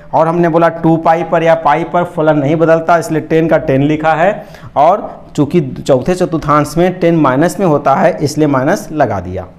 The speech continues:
अब यहाँ पर हम एक्स का मान रख देते हैं, तो ये हो जाएगा टू पाई माइनस पाई by सिक्स बराबर माइनस टेन पाई by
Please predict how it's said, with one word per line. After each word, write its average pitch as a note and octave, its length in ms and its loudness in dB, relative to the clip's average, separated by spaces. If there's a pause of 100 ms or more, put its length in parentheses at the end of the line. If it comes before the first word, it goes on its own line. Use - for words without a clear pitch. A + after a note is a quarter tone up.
(480)
अब D#3+ 160 2
यहाँ D#3 240 2
पर E3 100 2
हम E3+ 300 -2
एक्स C#3+ 200 0
का D#3+ 140 0
मान F3 280 0
रख F#3 100 0
देते F3 260 -2
हैं, D#3+ 200 -2 (300)
तो C3+ 60 -6
ये D3 140 0
हो F3+ 80 0
जाएगा D3+ 380 2 (180)
टू F3 200 0 (120)
पाई C#3+ 400 2 (160)
माइनस C3 560 -2 (380)
पाई B2+ 240 2
by B2+ 560 -2
सिक्स - 380 -2 (320)
बराबर D#3 640 2 (480)
माइनस E3 600 0 (140)
टेन D3 360 -2 (360)
पाई B2 240 0
by C3 240 0